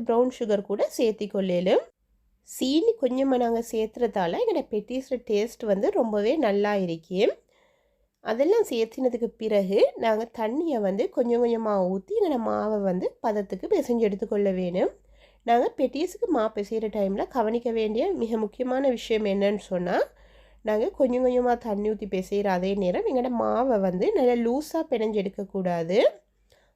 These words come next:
மாவை வந்து இறுக்கமா கொஞ்சம் டைட்டா இருக்கிற மாதிரி நாங்க பார்த்து பிசைஞ்சு எடுத்துக்கொள்ள வேணும். அப்பதான் நாங்க வந்து மாவை டூ ஹவர்ஸுக்கு ரெஸ்ட் பண்ணி எடுக்கிற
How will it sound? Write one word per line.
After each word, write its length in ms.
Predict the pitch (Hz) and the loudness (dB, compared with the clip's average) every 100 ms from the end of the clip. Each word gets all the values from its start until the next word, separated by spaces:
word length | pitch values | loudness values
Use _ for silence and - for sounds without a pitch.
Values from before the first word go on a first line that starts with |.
| - | -6
மாவை 320 | 214 220 233 226 | 0 2 2 0
வந்து 160 | 240 254 | 0 0
இறுக்கமா 500 | 254 254 269 233 294 | 0 -2 -4 -2 -2
கொஞ்சம் 240 | 359 240 233 | 0 -2 0
டைட்டா 440 | 220 214 262 311 269 | 0 -2 -2 -2 0
இருக்கிற 340 | 220 208 214 208 | 0 -2 -4 -2
மாதிரி 320 | 190 180 190 392 370 | -2 -2 0 0 0
நாங்க 200 | 226 208 | 0 -2
பார்த்து 320 | 196 190 - - | -2 -2 -4 -6
பிசைஞ்சு 300 | 262 233 214 | -4 -2 -4
எடுத்துக்கொள்ள 420 | 190 208 202 196 | -4 -4 -2 0
வேணும். 320 | 190 196 262 - _ _ _ _ - | 0 0 0 -2 _ _ _ _ -6
அப்பதான் 600 | 214 - - 349 294 302 | -6 -6 -4 0 2 2
நாங்க 260 | 226 226 220 | 0 0 0
வந்து 160 | 208 339 392 | 0 0 0
மாவை 420 | 226 202 208 233 587 - | 0 0 -2 -2 -4 -6
டூ 120 | 254 262 | -2 2
ஹவர்ஸுக்கு 440 | 247 233 214 214 196 | 2 -2 -4 -4 -4
ரெஸ்ட் 200 | - _ | -6 _
பண்ணி 180 | 247 226 | -4 -2
எடுக்கிற 280 | 202 208 | -2 -4